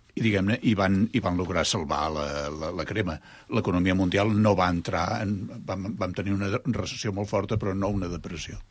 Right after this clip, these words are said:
Aquí la cosa és diferent. Aquí és que això d'aquí afectarà,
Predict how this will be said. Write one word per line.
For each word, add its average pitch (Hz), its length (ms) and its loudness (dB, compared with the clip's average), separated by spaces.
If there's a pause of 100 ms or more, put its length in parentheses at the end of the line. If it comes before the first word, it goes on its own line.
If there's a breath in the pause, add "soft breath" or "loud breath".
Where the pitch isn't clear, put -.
(400 loud breath)
Aquí 175 260 4
la 190 100 8
cosa 160 220 0
és 139 100 0
diferent. 98 480 -4
Aquí 120 300 -2
és 127 160 -2
que 135 220 0
això 123 280 -2
d'aquí 131 440 0
afectarà, 113 640 0